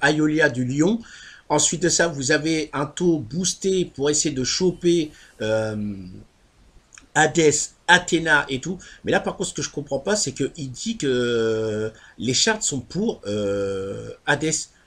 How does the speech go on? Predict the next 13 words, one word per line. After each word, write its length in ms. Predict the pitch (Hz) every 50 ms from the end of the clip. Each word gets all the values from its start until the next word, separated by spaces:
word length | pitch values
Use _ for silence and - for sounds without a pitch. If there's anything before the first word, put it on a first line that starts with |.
| _ -
Alors 220 | 110 113 127 -
que 100 | - 131
normalement, 460 | 123 131 127 127 127 143 175 196 185
il 80 | 113 104
y 100 | 107 127
a 160 | 131 127 -
Hadès, 400 | - 127 117 110 147 175 175 - -
Athéna 540 | 135 127 - - 117 113 127 151 175 - -
et, 260 | 135 127 139 156 135 -
euh, 1160 | 120 110 110 104 107 107 104 104 104 104 104 101 104 101 101 101 101 98 98 95 95 92 92 92 - _ - - - - - _ _ _ _
et, 240 | - 123 135 139 117
euh, 80 | 104 101
Poséidon. 520 | 101 - 139 - - 151 139 123 110 110